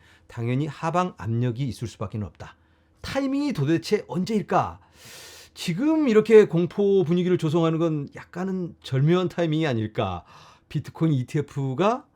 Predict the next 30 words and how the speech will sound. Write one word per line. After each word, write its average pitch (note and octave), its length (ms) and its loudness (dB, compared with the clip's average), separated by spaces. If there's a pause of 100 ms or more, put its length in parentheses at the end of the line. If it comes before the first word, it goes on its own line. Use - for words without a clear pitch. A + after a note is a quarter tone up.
(120)
시작하기 D#3+ 540 -8
바로 - 240 -4
전에 D3+ 180 4
좀 A#2+ 280 -2 (300)
분위기를 C#3 380 0
한번 C#3+ 220 0
눌러준 C3+ 420 2
다음에, C3+ 540 2 (560)
에, F#2 600 -12
달려가려고 B2+ 840 0 (540)
언젠가는 A#3+ 640 4
털고 B3 360 0
가야 B2+ 280 -4
되는 E3+ 420 4
이 D#3 200 0
물량이기 B2 520 0
때문에 C#3+ 500 -4 (300)
매도 C#3+ 400 2
빨리 F#3+ 320 -2
맞는 B2+ 240 0
게 G3 120 -2
좋습니다. G#2 520 -8 (220)
빨리 D#3 400 2 (200)
마운트 C3+ 280 -2
곡스 F#3 280 0
털어버리고 D#3 680 2 (240)
갈 G#2+ 180 -8
길을 C3+ 400 -4
가야 C#3+ 160 -4
되겠습니다. G#3 640 2